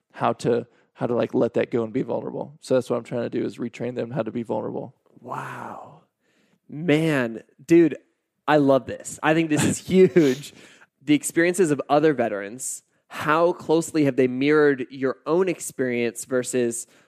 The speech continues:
Speaker 2: 'cause I would imagine everybody has a little bit of a different, uh, experience with different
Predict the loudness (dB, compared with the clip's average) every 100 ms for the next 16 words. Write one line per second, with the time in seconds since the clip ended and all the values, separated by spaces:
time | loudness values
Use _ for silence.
0 | -8 0 2 4 4 4 2 2 4 4
1 | 4 2 2 4 2 0 -2 -2 -2 -4
2 | -14 -14 -20 _ _ -4 -2 -2 -4 -10
3 | -4 -2 -2 -4 -10 -2 -2 -2 -8